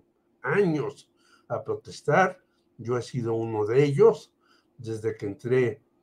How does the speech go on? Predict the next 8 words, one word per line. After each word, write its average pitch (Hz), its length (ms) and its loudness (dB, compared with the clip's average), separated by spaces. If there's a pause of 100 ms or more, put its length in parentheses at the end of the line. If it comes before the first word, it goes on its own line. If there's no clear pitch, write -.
(140)
a 117 80 -4
la 110 200 2
preparatoria 117 1040 -2 (280)
e 113 80 -8
ingresé 104 420 -2
al - 120 -2
Partido 107 440 -8
Comunista, 131 840 -2